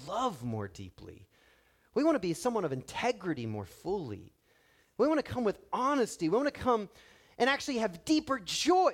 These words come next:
We want God to do that in us. We can't will that. We want transformation.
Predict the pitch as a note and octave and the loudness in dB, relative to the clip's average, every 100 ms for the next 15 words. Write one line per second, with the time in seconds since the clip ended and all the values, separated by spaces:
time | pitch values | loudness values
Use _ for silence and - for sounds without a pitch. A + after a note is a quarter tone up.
0 | - D#4+ D#4+ F4+ F4+ - D4+ D#4+ D4 B3 | 2 0 2 0 0 2 4 4 0 0
1 | C4+ D#4+ D4 C4+ - B3 D#4 A#3 - - | 4 6 6 2 0 2 2 2 -4 -12
2 | - - _ _ _ B3 - F#4 E4 A3+ | -14 -16 _ _ _ 0 6 4 4 0
3 | D#4 G4 D#4+ D3+ F#2 - - - - _ | 2 4 2 0 -2 -8 -18 -20 -20 _
4 | _ _ _ _ _ _ F#3 C#4 - - | _ _ _ _ _ _ -2 0 -2 -2
5 | G#4+ - - E3 C3+ A#2+ - G2 | -2 -2 -4 0 0 -2 -6 -10